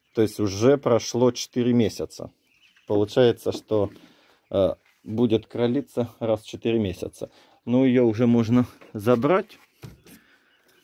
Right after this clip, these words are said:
Степа молодец. Завтра с утра к нему пущу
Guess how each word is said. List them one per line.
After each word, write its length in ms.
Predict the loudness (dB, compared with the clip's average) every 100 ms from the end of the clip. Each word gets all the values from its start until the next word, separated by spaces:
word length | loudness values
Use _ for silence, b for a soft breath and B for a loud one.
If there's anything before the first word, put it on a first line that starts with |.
| _
Степа 420 | -8 2 2 2
молодец. 720 | 0 0 0 0 0 0 -6 -20 B B B B B
Завтра 680 | -6 0 2 4 2 -2 -6
с 140 | -4
утра 420 | -6 -2 0 0 -4 b b _
к 160 | -14 -2
нему 320 | 2 4 2
пущу 580 | 0 -4 -4 -4 -4